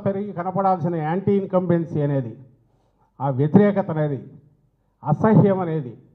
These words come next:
ప్రజల్లో కూడుగట్టుకున్న అసహ్య-, కూడుగట్టుకున్న అసహ్యం అనేది ఈ ప్రభుత్వం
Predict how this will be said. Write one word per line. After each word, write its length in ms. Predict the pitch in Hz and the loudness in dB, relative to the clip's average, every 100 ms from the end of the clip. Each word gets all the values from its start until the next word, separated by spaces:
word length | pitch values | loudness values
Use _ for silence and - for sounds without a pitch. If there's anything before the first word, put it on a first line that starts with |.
| _ | _
ప్రజల్లో 440 | 143 147 160 151 120 - - _ | -8 -4 -4 -4 -8 -14 -20 _
కూడుగట్టుకున్న 560 | 165 170 170 165 156 151 165 | -4 -2 -2 -4 -8 -6 -6
అసహ్య-, 260 | 170 165 156 | -6 -6 -6
కూడుగట్టుకున్న 500 | 180 175 175 175 160 143 | -4 -2 -2 -4 -4 -2
అసహ్యం 340 | 202 185 170 151 | 0 0 0 -2
అనేది 240 | 139 127 - - _ _ _ _ - | -4 -6 -12 -20 _ _ _ _ -10
ఈ 120 | 143 151 | -6 -4
ప్రభుత్వం 420 | 147 156 170 170 | -2 -2 -2 -4